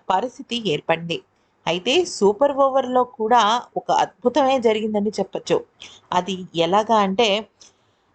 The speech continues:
వైడ్‌తో సూపర్ ఓవర్‌ను ప్రారంభించిన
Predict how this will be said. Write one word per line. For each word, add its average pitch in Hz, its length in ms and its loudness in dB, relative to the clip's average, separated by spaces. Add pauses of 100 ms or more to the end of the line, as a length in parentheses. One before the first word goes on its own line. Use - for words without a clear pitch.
(200)
వైడ్‌తో 302 580 0 (160)
సూపర్ 294 420 0
ఓవర్‌ను 247 400 2
ప్రారంభించిన 208 720 0